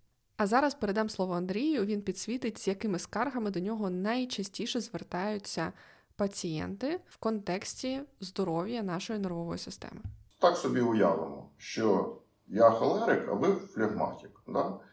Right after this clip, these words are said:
Speaker 2: І якщо я як холерик трошки проявлюсь якимось чином, да, там, ну, трошки занервую, скажу так, то для мене це буде нормально. А якщо це буде відбуватися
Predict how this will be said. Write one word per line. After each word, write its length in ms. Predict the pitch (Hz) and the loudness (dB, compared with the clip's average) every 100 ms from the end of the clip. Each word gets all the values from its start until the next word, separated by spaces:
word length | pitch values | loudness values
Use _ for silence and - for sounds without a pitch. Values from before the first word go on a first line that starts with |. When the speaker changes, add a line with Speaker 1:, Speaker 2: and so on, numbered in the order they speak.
| - _ _ | -20 _ _
Speaker 2:
І 400 | 107 110 95 98 98 | 0 2 2 0 0
якщо 760 | 110 110 - 143 127 95 - - _ - | 0 0 0 6 8 6 -2 -12 _ -12
я 360 | 92 107 120 | -2 8 10
як 240 | 98 92 90 | 10 6 0
холерик 560 | - 107 92 82 - | 0 4 4 4 -2
трошки 440 | - 107 95 - 90 | 0 2 4 0 -4
проявлюсь 880 | 95 95 95 120 147 - - - | 0 4 4 4 0 -2 -10 -12
якимось 400 | 92 90 90 85 | -8 -6 -4 -6
чином, 400 | - - 90 - - - | -6 -4 -4 -6 -6 0
да, 140 | 156 | 0
там, 220 | - - - _ _ _ - | -2 -8 -14 _ _ _ -8
ну, 360 | 143 110 85 - - _ - | -2 0 -2 -8 -20 _ -4
трошки 320 | 110 104 - | 0 0 2
занервую, 640 | 107 120 131 110 92 78 | 4 8 8 8 4 0
скажу 300 | - - 82 | -6 -10 -10
так, 220 | 76 - - - _ _ - | -10 -12 -16 -20 _ _ -4
то 80 | 110 | 2
для 140 | 139 | 4
мене 240 | 208 240 208 | 4 4 2
це 140 | 190 | 0
буде 280 | 170 165 160 | 0 2 6
нормально. 520 | 160 160 - - - - _ _ _ _ _ _ | 6 6 4 4 -6 -16 _ _ _ _ _ _
А 120 | - | -2
якщо 360 | 90 92 - 135 | 2 2 6 6
це 120 | - | 6
буде 300 | 113 113 107 | 0 0 0
відбуватися 680 | 101 98 107 107 101 95 | 2 0 2 6 6 6